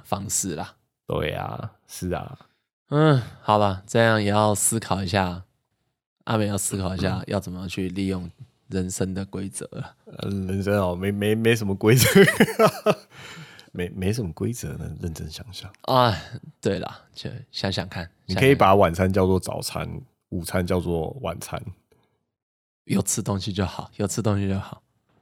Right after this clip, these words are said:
Speaker 1: 阿美今天吃饱饱，还算开心，刚刚差点吃不饱，有点不开心。
Speaker 2: 哎呀，哎呀，哎呀，真的对不起啊。
Speaker 1: <laughs> 没事，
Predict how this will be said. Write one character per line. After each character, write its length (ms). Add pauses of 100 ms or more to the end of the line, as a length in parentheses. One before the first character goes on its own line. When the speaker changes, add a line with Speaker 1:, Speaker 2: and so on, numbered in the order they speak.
Speaker 1:
阿 160
美 140
今 140 (100)
天 140
吃 180
饱 140
饱， 120
还 140
算 160
开 180
心， 240 (180)
刚 120
刚 100
差 140
点 120
吃 140
不 120
饱， 220
有 40
点 160
不 80
开 160
心。 180 (240)
Speaker 2:
哎 100
呀， 100
哎 60
呀， 520
哎 80
呀， 60
真 100
的 60
对 180
不 80
起 240
啊。 100 (540)
Speaker 1:
<laughs> 640
没 120
事， 220